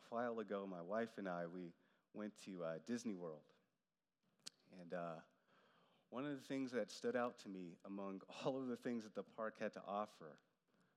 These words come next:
were, of all things, the cast members who worked there. They were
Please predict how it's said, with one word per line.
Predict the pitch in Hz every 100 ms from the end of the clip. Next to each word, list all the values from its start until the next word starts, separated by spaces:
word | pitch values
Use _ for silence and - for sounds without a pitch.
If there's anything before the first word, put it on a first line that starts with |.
| _ _ _ _ -
were, | 107 101
of | 92
all | 120 139 -
things, | 139 120 90 90 - - _ _ _ _ _ _ -
the | - -
cast | 151 151 113
members | 82 - - - - _ _ _
who | -
worked | 110 120 -
there. | - 113 - _ _ _ _ _ _ _ _ _ _ _ _ _ _ _ _ _ -
They | 139
were | 127 101